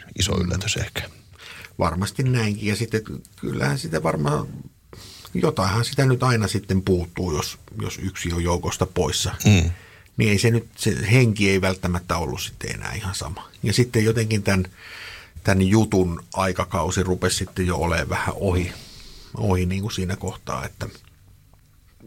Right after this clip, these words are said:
Speaker 2: tarkoitan tällä jutulla nyt tätä, <clears throat> tätä just tätä lynne-soundia ja se, se pikkuhiljaa vähän meni jo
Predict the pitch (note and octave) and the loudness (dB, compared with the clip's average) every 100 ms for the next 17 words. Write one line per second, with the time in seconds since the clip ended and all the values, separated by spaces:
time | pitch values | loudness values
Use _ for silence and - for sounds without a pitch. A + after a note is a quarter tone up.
0 | A2+ G2+ G2 F2+ E2+ D#2+ E2+ F2 F2+ F2 | -6 -2 0 0 -2 -2 0 2 2 2
1 | E2+ E2+ E2+ - - D2+ - - G#1+ A#1+ | 0 0 -2 -4 -4 -4 -4 0 2 2
2 | - - D2+ D2+ C2+ - E2 D#2+ D#2+ D#2 | -2 -4 -2 -2 -4 -4 -2 -2 -2 -6
3 | D#2+ - - E2+ F#2 E2 D#2+ - F2 - | -4 -4 -4 -6 -6 -6 -6 -4 -4 -4
4 | - - F2+ - E2 E2 F2 - - - | -6 -4 -4 -2 -4 -4 -4 -4 -4 -4
5 | - | -6